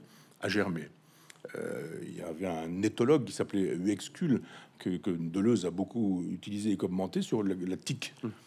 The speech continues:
Speaker 1: Et, et il dit, voilà, la tique, par exemple, elle est, elle est sur, euh, sur une, sur un brin d'herbe, et elle attend que passe un animal à un, à un moment donné, comme ça.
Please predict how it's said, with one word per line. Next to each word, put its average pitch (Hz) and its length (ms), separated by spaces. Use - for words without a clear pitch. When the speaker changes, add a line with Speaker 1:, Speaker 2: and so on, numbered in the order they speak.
Speaker 1:
Et, 95 140
et 87 220
il 82 80
dit, 135 100
voilà, 143 200
la 101 100
tique, 202 260
par 87 160
exemple, 113 380
elle 87 100
est, 92 200
elle 87 140
est 95 60
sur, 87 340
euh, 85 600
sur 90 240
une, 85 280
sur - 220
un 85 60
brin 87 180
d'herbe, 190 320
et 117 60
elle 110 120
attend 135 320
que 214 120
passe 139 260
un 113 80
animal 110 400
à 110 40
un, 101 180
à 90 80
un - 20
moment 104 240
donné, 101 280
comme 127 140
ça. 76 180